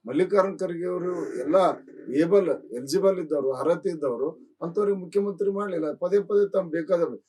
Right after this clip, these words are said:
ಸಾಮಾಜಿಕ ನ್ಯಾಯ ಇಂಪಾರ್ಟೆಂಟ್ ಇದೆ. ಎಲ್ಲ ನಾವು ಸಂವಿಧಾನ, ಸಂವಿಧಾನ, ಸಂವಿಧಾನ ಅಡಿಯಲ್ಲಿ ಕೆಲಸ ಮಾಡ್ತೀವಿ ಅಂತೇಳಿ ಹೇಳ್ತಾರೆ. ಸಾಮಾಜಿಕ ನ್ಯಾಯನೂ ಬೇಕಲ್ಲ. ಇವತ್ತು ನಾ ಅಧಿಕಾರದ ವಂಚಿ-, ಅಧಿಕಾರದಿಂದ ವಂಚಿತರಾಗಿ ನಮ್ಮ ಜನ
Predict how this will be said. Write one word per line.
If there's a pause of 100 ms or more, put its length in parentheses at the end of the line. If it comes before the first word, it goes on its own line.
(140)
ಸಾಮಾಜಿಕ
ನ್ಯಾಯ (280)
ಇಂಪಾರ್ಟೆಂಟ್
ಇದೆ.
ಎಲ್ಲ
ನಾವು
ಸಂವಿಧಾನ,
ಸಂವಿಧಾನ, (340)
ಸಂವಿಧಾನ
ಅಡಿಯಲ್ಲಿ
ಕೆಲಸ
ಮಾಡ್ತೀವಿ
ಅಂತೇಳಿ
ಹೇಳ್ತಾರೆ. (340)
ಸಾಮಾಜಿಕ
ನ್ಯಾಯನೂ
ಬೇಕಲ್ಲ.
ಇವತ್ತು (260)
ನಾ
ಅಧಿಕಾರದ
ವಂಚಿ-,
ಅಧಿಕಾರದಿಂದ
ವಂಚಿತರಾಗಿ
ನಮ್ಮ
ಜನ